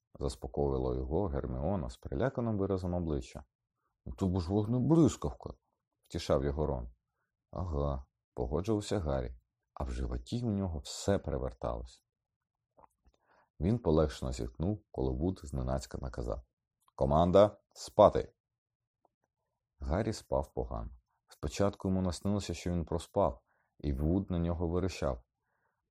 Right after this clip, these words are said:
«Де ти був? Нам довелося б випустити Невіла!» Тоді побачив сон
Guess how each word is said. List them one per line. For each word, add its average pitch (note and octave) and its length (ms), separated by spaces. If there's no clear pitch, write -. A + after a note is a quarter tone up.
«Де C#2 300
ти G#2+ 200
був? A#2 500
Нам C#2 280
довелося F2+ 540
б F2 80
випустити A2+ 560
Невіла!» D#2 680
Тоді F2 260
побачив C#2+ 520
сон F2+ 340